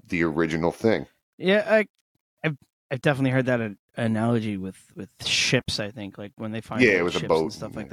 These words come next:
Speaker 2: that. But
Speaker 1: I, I don't know any boats names, so that's why <laughs> I tried to think of something else wood that I knew. <laughs>
Speaker 2: You're not the boatswain you once made yourself out to be. <laughs>
Speaker 1: No. <laughs>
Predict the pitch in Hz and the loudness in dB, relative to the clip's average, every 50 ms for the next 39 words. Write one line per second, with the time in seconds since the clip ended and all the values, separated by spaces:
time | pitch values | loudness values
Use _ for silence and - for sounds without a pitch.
0 | 117 110 - - 147 147 - _ - - - - - - - - _ _ _ _ | -10 -8 -2 0 0 0 -2 _ -14 -20 -20 -20 -20 -20 -20 -20 _ _ _ _
1 | - - 110 110 117 98 107 110 113 113 110 110 110 107 101 95 80 73 95 92 | 2 4 4 4 4 4 6 6 6 6 6 6 6 6 4 2 2 4 4 4
2 | 92 - - 95 87 80 78 78 78 - - - - - 277 - - 311 - - | 4 4 2 2 2 2 0 -2 2 2 2 2 4 2 0 2 2 0 0 2
3 | - - - - - - - - - - - 359 - - - - - 143 - 156 | -4 -6 -4 -6 -8 -8 -10 -10 -8 2 2 2 4 4 4 4 4 4 2 2
4 | - 143 135 117 110 113 92 117 104 107 104 - 120 104 104 110 107 101 98 98 | 4 4 4 4 4 2 2 2 2 2 4 4 4 4 6 4 2 2 2 0
5 | 87 95 107 104 101 82 82 87 82 80 85 85 87 101 101 101 87 - - 170 | 0 2 4 4 4 2 0 -4 -2 -2 -4 -4 -2 0 0 0 -2 -4 -8 -10
6 | 196 214 - - - - - 240 - - 359 - - - 240 - - 143 160 180 | -4 -4 -4 -4 -4 -10 -12 -10 -2 -2 -2 -2 0 -2 -2 0 0 2 4 4
7 | 202 208 226 220 220 - 208 185 - 214 214 220 - - - 190 190 185 175 165 | 6 6 6 4 4 4 0 4 6 6 4 4 2 2 2 4 4 4 4 4
8 | 160 160 160 170 165 156 151 165 170 165 151 160 151 - 170 160 151 147 160 160 | 4 4 4 4 2 2 2 2 2 4 4 0 2 4 4 4 4 4 2 2
9 | 160 - 147 135 123 131 127 120 - - _ _ _ _ _ _ _ _ - - | 2 0 -2 -2 -2 -2 -4 -6 -8 -12 _ _ _ _ _ _ _ _ -20 -20
10 | - - - - - - - - 233 - 127 226 - - 190 - - 214 180 - | -20 -20 -20 -2 0 0 2 2 2 4 4 4 6 6 4 6 6 4 4 4
11 | 196 185 - - 170 - - 175 - - 170 165 147 143 | 4 2 2 2 0 2 2 0 2 2 0 0 0 -4